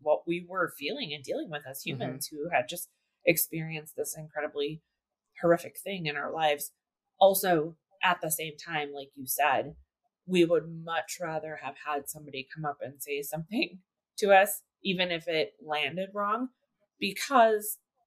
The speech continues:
Speaker 1: in that moment,
Speaker 2: At least they
Speaker 1: even if it
Speaker 2: recognize
Speaker 1: landed
Speaker 2: that you're going through something.
Speaker 1: And even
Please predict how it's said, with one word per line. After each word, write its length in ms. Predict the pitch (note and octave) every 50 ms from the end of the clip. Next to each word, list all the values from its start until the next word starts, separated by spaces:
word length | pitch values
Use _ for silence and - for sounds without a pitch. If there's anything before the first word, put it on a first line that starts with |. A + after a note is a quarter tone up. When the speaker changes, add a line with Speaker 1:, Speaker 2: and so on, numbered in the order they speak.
| _ _ _ _ _ - - - _ _ _ _ _ _ _ _ -
Speaker 1:
in 160 | A3+ A#3 A3+
that 180 | A3+ G3+ - D#3+
moment, 120 | F#3 D3 D3
Speaker 2:
At 40 | D3
least 240 | - G#3+ G3+ - -
they 80 | A3
Speaker 1:
even 120 | G3 E3+ D#3+
if 0 |
it 0 |
Speaker 2:
recognize 240 | E3+ D#3+ - - F3
Speaker 1:
landed 300 | - - D3 D3 C#3+ C#3
Speaker 2:
that 100 | D3 C3+
you're 140 | C3+ C3 C3
going 320 | C3 C3+ B2+ B2 B2 B2
through 200 | A#2 - - B2+
something. 520 | B2 - G#2+ G2 F#2+ - - - - - - _ - _ _ _ _ _
Speaker 1:
And 140 | - B3 B3+
even 500 | - C4 C4+ B3+ C4+ C#4 C#4 C#4 C#4 A3